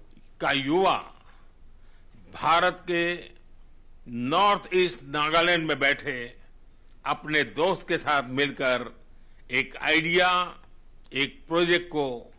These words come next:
को-डेवलप करेगा। आप लोगों ने मुझे इतने सारे आइडियाज दिए, इसके लिए मैं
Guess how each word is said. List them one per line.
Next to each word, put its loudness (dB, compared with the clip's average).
को-डेवलप -2
करेगा। -8
आप 0
लोगों 0
ने 2
मुझे -2
इतने 2
सारे 2
आइडियाज 2
दिए, -2
इसके -6
लिए 0
मैं -2